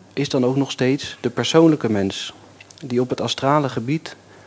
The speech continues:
los van het lichaam en de filter van de hersenen, de overweldigende ervaring opdoet, maar wel nog steeds gekleurd vanuit de persoonlijkheid.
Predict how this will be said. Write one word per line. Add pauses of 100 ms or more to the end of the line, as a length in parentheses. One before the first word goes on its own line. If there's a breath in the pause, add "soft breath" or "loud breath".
(140 loud breath)
los
van
het
lichaam
en
de
filter
van
de
hersenen, (460 loud breath)
de
overweldigende
ervaring
opdoet, (640 loud breath)
maar
wel
nog
steeds
gekleurd
vanuit
de
persoonlijkheid.